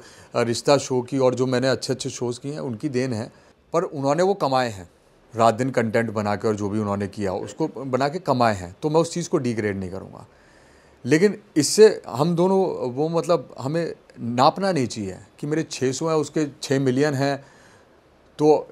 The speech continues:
ये छोटे बड़े नहीं हैं, हम सबको साथ खड़ा करो। आपको तो एक्टिंग देखनी है ना, एक्टिंग के लिए साथ में खड़ा करो, मौका दो सबको, वो अच्छा है तो वो करेगा, मैं अच्छा हूँ तो मैं करूँगा,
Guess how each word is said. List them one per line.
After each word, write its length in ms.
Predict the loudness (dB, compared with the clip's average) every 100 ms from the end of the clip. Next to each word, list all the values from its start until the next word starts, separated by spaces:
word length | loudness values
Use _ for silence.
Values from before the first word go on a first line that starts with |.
| 0
ये 140 | 4 4
छोटे 320 | 2 2 2
बड़े 200 | 2 2
नहीं 200 | -2 -2
हैं, 160 | -6 -16 _ -6
हम 160 | -4 -4
सबको 260 | -8 -8
साथ 240 | -2 0 0
खड़ा 260 | -4 -8
करो। 200 | -8 -14 -6
आपको 260 | -4 -4 -2
तो 100 | -2
एक्टिंग 280 | -2 -4 -6
देखनी 240 | -6 -8
है 60 | -12
ना, 160 | -18 -20 -10
एक्टिंग 260 | -10 -6 -4
के 60 | -4
लिए 100 | -4
साथ 140 | -6
में 140 | -8 -12
खड़ा 100 | -14
करो, 180 | -16 -10
मौका 340 | -4 -2 0
दो 120 | -2
सबको, 320 | -4 -8 -8 -2
वो 160 | 2
अच्छा 260 | 2 0 -4
है 60 |
तो 100 | -4
वो 120 | -8 -6
करेगा, 340 | -6 -6 -6
मैं 160 | -4 -6
अच्छा 240 | -6 -10
हूँ 60 | -10
तो 80 |
मैं 180 | -8 -6
करूँगा, 300 | -6 -10 -14